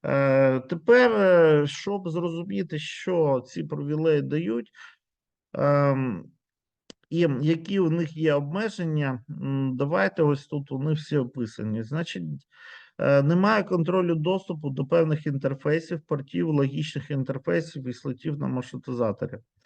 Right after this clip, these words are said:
Е, команди, доступні на нижніх рівнях привілеїв, завжди доступні для виконання на вищих рівнях. Це особливо. Команди, спеціально встановлені на вищому рівні привілеїв, недоступні для користувачів з нижчими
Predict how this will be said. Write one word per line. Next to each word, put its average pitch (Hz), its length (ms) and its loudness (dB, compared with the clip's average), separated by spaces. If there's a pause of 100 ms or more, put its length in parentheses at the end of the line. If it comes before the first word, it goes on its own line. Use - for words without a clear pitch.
(520)
Е, 135 220 2
команди, 180 520 2
доступні 165 580 0
на 156 160 2
нижніх 160 480 -2
рівнях 156 280 -2
привілеїв, 160 540 -2
завжди 139 400 -2
доступні 151 600 -4
для 127 140 0
виконання 139 600 -2
на 127 140 -2
вищих 127 480 -6
рівнях. 117 280 -6 (260)
Це - 160 -6
особливо. 113 580 -4 (400)
Команди, 170 460 4
спеціально 160 600 0
встановлені 156 680 2
на 143 120 -2
вищому 147 440 -4
рівні 139 260 -2
привілеїв, 156 680 -2
недоступні 143 720 -4
для 127 140 0
користувачів 135 840 -2
з 120 100 -4
нижчими 123 480 -2